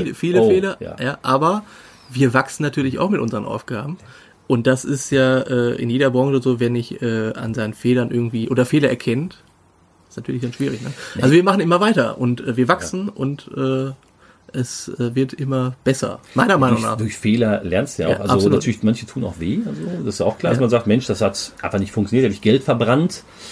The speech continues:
Speaker 2: hier habe ich einen schlechten Abend gehabt, hier habe ich einen schlechten Auftritt gehabt.“ Aber manchmal, ähm, braucht man die Fehler, um zu erkennen, so funktioniert's nicht.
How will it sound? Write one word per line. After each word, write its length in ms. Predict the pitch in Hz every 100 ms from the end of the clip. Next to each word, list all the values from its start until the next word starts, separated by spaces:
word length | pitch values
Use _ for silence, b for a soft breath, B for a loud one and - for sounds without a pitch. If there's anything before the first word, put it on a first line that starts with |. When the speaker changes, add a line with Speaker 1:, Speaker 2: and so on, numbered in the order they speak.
| B B
Speaker 2:
hier 120 | 117
habe 100 | 117
ich 80 | 107
einen 80 |
schlechten 300 | 107 110 -
Abend 280 | - 92 123
gehabt, 240 | 131 151 -
hier 80 |
habe 60 | 107
ich 60 | 95
einen 60 |
schlechten 280 | - 101 120
Auftritt 420 | 101 151 - 190
gehabt.“ 340 | - 165 220 - B B B B B
Aber 220 | 117 135
manchmal, 640 | 120 127 - 123 123 123 151
ähm, 540 | 123 120 117 117 117 -
braucht 160 | 117 139
man 100 | 175
die 60 | 110
Fehler, 300 | 113 113 110
um 100 | 104
zu 120 | 120
erkennen, 520 | 107 107 117 131 143
so 220 | 107 95
funktioniert's 540 | 95 - 110 - 120 -
nicht. 180 | 135